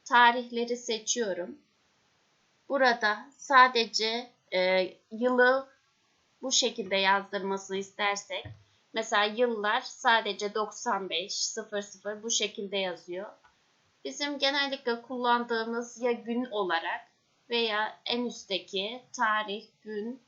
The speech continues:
gün, ay, yıl olarak daha doğru bir kullanım şekli mevcuttu.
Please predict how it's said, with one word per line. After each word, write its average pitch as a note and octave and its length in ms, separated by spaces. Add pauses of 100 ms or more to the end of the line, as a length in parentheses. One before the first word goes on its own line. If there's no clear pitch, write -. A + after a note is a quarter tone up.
(840)
gün, A#3+ 220
ay, A3+ 420
yıl A3+ 200
olarak G3 680 (680)
daha A#3 500
doğru G3+ 500
bir A3+ 220
kullanım G3+ 600
şekli - 440
mevcuttu. G#3 720